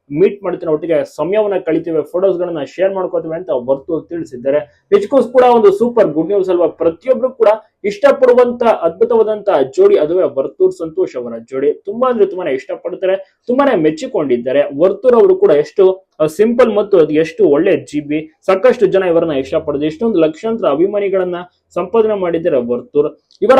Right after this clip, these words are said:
ಒಂದು ಜನರ ಕ್ರೇಜ್ ಅನ್ನ ನೋಡಿದ್ರೆ ತನಿಷ್ ಅವ್ರಿಗೆ ನಿಜಕ್ಕೂ ಆಶ್ಚರ್ಯವಾಗುತ್ತೆ, ಇಷ್ಟೊಂದ್ ಜನ ಜನರನ್ನ ಇಟ್ಟಿದ್ದಾರೆ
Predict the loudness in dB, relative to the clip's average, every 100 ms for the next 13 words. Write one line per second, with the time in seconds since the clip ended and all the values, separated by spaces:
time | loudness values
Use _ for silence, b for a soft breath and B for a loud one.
0 | 4 6 6 6 2 4 4 2 4 6
1 | 6 4 2 2 4 4 2 2 2 2
2 | 4 4 4 2 -4 -2 0 -2 -4 -2
3 | 0 0 -4 -6 -2 2 2 0 0 0
4 | 0 -4 -4 -4 0 2 2 -4 _